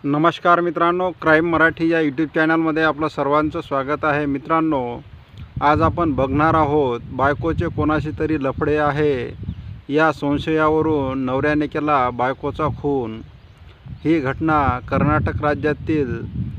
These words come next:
बैलहोंगलजवळील हन-, हनबरटी येथील यलप्पा हनुमंत खाकी याचा विवाह गेल्या वीस वर्षापूर्वी फकीरावा हिच्यासोबत झाला होता.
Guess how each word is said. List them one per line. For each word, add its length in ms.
बैलहोंगलजवळील 1160
हन-, 300
हनबरटी 880
येथील 560
यलप्पा 580
हनुमंत 420
खाकी 320
याचा 340
विवाह 420
गेल्या 240
वीस 340
वर्षापूर्वी 840
फकीरावा 720
हिच्यासोबत 680
झाला 240
होता. 600